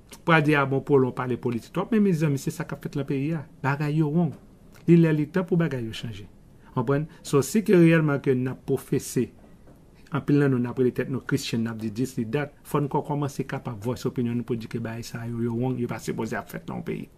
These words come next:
Konprann? So, mouvman sa, m ta swete ke mouvman sa an Ayiti, nou kòmanse chanje li. M pa bezwen konnen, m pa di anken moun al pran zam pou al mete gouvènman a tè, men sa ke mwen di, li lè li tan ke pou chak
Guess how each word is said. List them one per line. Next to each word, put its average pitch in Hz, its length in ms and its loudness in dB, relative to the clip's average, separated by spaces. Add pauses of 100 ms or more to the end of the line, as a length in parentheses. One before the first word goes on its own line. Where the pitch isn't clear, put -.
(320)
Konprann? 139 400 -2 (240)
So, 113 460 -2 (1080)
mouvman 170 400 12
sa, 120 180 0 (1300)
m 123 80 2
ta 143 160 6
swete 151 320 2
ke 139 160 2
mouvman 135 380 2
sa 117 420 -6
an 127 240 0
Ayiti, 123 460 -2 (160)
nou 123 100 -4
kòmanse 117 400 -4
chanje 104 400 -6
li. 95 60 -10 (420)
M 117 80 -2
pa 139 160 4
bezwen 143 320 2
konnen, 139 480 2
m 123 60 -2
pa 127 100 -2
di 127 160 4
anken 131 240 0
moun 123 160 -2
al 123 160 -6
pran 123 180 -2
zam 127 300 -2
pou 117 160 -2
al 113 160 -4
mete 117 240 -2
gouvènman 110 480 -6
a 110 60 -14
tè, 113 100 -6
men 113 160 -4
sa 113 160 -10
ke 110 160 -8
mwen 110 240 -4
di, 120 140 -2 (260)
li 127 160 2
lè 120 140 0
li 113 100 -2
tan 117 160 -6
ke 117 160 -4
pou - 160 -12
chak 180 340 2